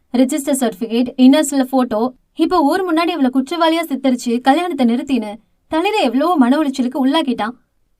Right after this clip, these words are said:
இப்போ adding insult to the injury மாதிரி இவங்க பங்குக்கு மாஸ்டர் ஸ்ட்ரோக் அடிச்சாச்சு.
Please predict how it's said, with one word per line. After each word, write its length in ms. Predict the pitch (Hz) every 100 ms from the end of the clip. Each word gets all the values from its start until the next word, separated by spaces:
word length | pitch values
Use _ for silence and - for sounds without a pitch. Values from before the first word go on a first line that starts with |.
| -
இப்போ 200 | 311 359 370
adding 300 | 269 359 392
insult 320 | 294 339 320
to 80 | 320
the 120 | 320
injury 340 | 277 254 269
மாதிரி 340 | 240 214 269 277 302 _ -
இவங்க 280 | 214 254 349
பங்குக்கு 340 | 311 294 381
மாஸ்டர் 380 | 311 294 320 392
ஸ்ட்ரோக் 260 | 349 262 247
அடிச்சாச்சு. 400 | 226 233 226